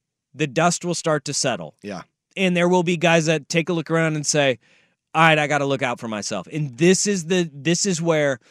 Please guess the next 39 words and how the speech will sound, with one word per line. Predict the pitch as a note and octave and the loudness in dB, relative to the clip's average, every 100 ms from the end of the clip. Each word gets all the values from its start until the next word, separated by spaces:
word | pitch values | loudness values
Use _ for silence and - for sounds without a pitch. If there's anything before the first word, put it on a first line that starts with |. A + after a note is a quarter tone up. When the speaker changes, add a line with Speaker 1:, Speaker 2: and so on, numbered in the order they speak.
| _ _ _ - | _ _ _ -2
Speaker 1:
all | F3 F#3 G#3+ | 4 6 6
of | F#3+ | 4
these | D3+ C#3 B2 A2 - - _ _ F2 A#2+ | 4 2 0 -2 -6 -8 _ _ -20 -8
jobs | C3 C#3 B2+ | -2 0 0
that | C3 | 0
open | B2+ A#2+ A#2+ | 0 0 -2
up, | A#2 - _ | -6 -8 _
you've | D3 C#3 C#3 | -10 -6 0
gotta | E3 E3+ | 2 2
act | D3+ D3+ - | 0 -4 -8
quick | - D3 A#2+ - _ | -4 -4 -4 -12 _
and | D3 C3 | -10 -8
you've | G#2+ | -4
gotta | C3+ C3 | -2 -2
be | C3 B2 | -4 -6
swift | - D3 C#3+ C3+ - - _ - | -6 -2 -4 -4 -12 -20 _ -8
in | D3+ C#3+ C3+ | -2 -2 -2
your | B2+ B2 A#2+ A#2 A2+ - | -4 -2 -2 -4 -6 -10
response | C3+ B2 - B2+ B2 | -10 -8 -4 -4 -4
to | - A2+ | -8 -10
hiring | A2 A2+ A#2+ A#2+ | -6 -6 -4 -6
a | |
new | G#2 G2+ | -6 -6
head | F2+ F#2+ | -8 -12
coach. | - D2+ - - _ _ _ - - _ - | -14 -16 -16 -20 _ _ _ -20 -20 _ -10
That | B2+ D3+ F3+ - | -2 0 0 -2
is | C#3+ C3+ A#2 | -2 -2 -4
of | - B2+ | -8 -8
the | A#2+ - - | -8 -8 -4
utmost | F3+ - D3 C3 C3+ | -4 -4 -4 -4 -6
importance | A#2 - C3+ A2 G2+ B2+ | -6 -4 -6 -4 -8 -8
Speaker 2:
Yes. | G#2+ F#2 - | -10 -10 -10
Speaker 1:
if | A#2 | -6
you're | B2 | -6
the | A#2 | -6
University | A2+ A2 A2 F#2+ G#2 | -6 -6 -8 -8 -10
of | F#2 | -8
Washington. | F2+ E2+ - E2 - A#1 - | -8 -10 -14 -18 -20 -20 -16
Speaker 2:
Uh, | B2 A#2 | -12 -12